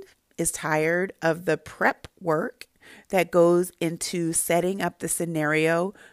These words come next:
for sex with his wife. So they would rather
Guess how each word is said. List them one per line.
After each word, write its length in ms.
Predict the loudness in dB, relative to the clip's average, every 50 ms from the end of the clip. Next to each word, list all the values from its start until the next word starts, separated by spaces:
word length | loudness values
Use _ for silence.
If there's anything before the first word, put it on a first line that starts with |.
| _
for 180 | _ -4 -4 -2
sex 560 | -2 0 0 0 0 -2 -4 -10 -12 -12 -14 _ -8 -4
with 180 | -4 -4 -2 -4
his 200 | -6 -6 -6 -8
wife. 520 | -8 -8 -6 -8 -10 -12 -16 -20 -20 -20 _ _ -20 -20 -20 _ _
So 720 | -4 0 2 6 6 6 8 8 6 6 4 2 0 -4 -10 _ _ _ _ _ _ _ _ _ 2
they 200 | 6 8 8 8
would 240 | 8 6 4 6 4
rather 460 | 4 6 6 6 6 4 2 2